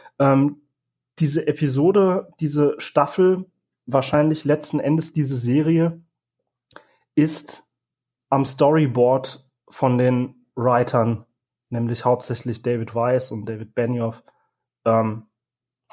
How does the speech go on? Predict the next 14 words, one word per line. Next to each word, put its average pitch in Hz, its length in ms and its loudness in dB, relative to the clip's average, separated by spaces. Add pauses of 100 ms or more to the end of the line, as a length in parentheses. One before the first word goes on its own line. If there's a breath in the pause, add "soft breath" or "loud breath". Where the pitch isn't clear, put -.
(260)
ruiniert 135 440 0
worden. 95 320 -2 (1000)
Die 131 80 0
Entscheidungen, 139 580 2
die 127 340 -2
dort 151 520 0
getroffen 131 480 0
worden 120 260 4
sind, 123 540 0
äh, 120 240 2 (160)
haben 123 280 2
dazu 120 280 -2
geführt, 135 580 -2
dass, - 380 -6